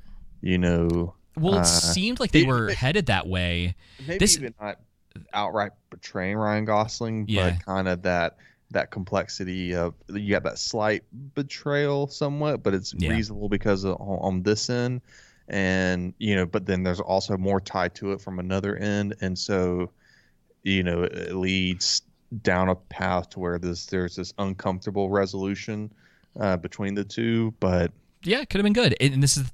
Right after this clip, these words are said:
Speaker 2: the thing we talk about a lot nowadays. It's like, smaller is a little bit better.
Speaker 1: Mm-hmm.
Speaker 2: These over-the-top expen-, this is the most expensive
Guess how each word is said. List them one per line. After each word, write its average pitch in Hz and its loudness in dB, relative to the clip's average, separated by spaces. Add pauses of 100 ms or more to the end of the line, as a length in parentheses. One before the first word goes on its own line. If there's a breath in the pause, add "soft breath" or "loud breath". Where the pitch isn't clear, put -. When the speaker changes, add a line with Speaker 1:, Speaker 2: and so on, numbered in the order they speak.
Speaker 2:
the 110 -6
thing 120 4
we 95 0
talk 98 0
about 98 0 (100)
a 90 -6
lot 92 -2
nowadays. 78 -2
It's - -4
like, 65 -12 (160)
smaller 107 -2
is 131 0
a 131 -2
little 131 -2
bit 127 -2
better. 95 -2 (340)
Speaker 1:
Mm-hmm. 104 2 (200)
Speaker 2:
These 101 0
over-the-top 110 0 (300)
expen-, - -2
this 127 2
is 170 2
the 175 4
most 165 4
expensive 139 2